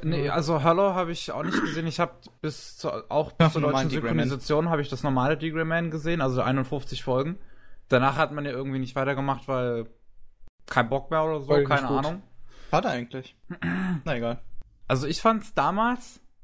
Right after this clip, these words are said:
Speaker 1: relativ unterhaltsam. Es ist aber auch ewig her und das war einer meiner ersten Anime.
Speaker 2: Unterhaltsam.
Speaker 1: Also,
Speaker 2: Ja.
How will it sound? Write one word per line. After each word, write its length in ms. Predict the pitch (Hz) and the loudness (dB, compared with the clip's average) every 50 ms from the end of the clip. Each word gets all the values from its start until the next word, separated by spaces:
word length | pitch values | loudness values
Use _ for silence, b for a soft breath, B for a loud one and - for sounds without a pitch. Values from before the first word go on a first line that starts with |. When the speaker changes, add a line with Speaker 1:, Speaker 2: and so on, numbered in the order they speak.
| - - - - - - | -20 -20 -20 -12 -6 -2
Speaker 1:
relativ 380 | 175 180 220 226 - 151 - | 0 0 -2 -2 -6 -10 -8
unterhaltsam. 540 | 185 180 170 170 165 180 190 - - 123 107 | -6 -4 -2 0 0 0 0 -2 -4 -4 -4
Es 100 | 143 127 - | -4 -6 -4
ist 80 | - - | -4 -4
aber 180 | 175 160 170 | -4 -2 -2
auch 160 | - 160 160 - - | -4 -4 -4 -6 -6
ewig 340 | 156 160 160 - 175 - - | -6 -4 -4 -4 -4 -2 0
her 180 | 185 170 139 120 | 2 2 2 2
und 80 | 123 | 0
das 180 | 120 123 - - | -2 -4 -4 -2
war 80 | 135 | -2
einer 180 | 120 147 147 143 | 0 0 0 0
meiner 200 | 143 143 139 135 | -2 -2 -2 -2
ersten 320 | 104 139 151 151 - 165 | -2 -2 -2 -2 -2 -2
Anime. 460 | 143 127 135 123 110 104 98 98 120 - - - - - - - - - - - | -2 -2 -2 -2 -2 -4 -4 -6 -8 -12 -16 -20 -20 -18 -18 -16 -16 -6 -2 0
Speaker 2:
Unterhaltsam. 560 | 143 139 135 135 131 131 139 131 117 113 131 127 113 113 | 0 2 2 4 4 4 4 4 4 4 4 4 2 2
Speaker 1:
Also, 80 | 110 - - - - - - - - - - - - | 0 -4 -10 -16 -18 -18 -18 -20 -20 -20 -12 -6 -4
Speaker 2:
Ja. 300 | - 123 123 127 131 - | -2 -2 -2 -2 -4 -6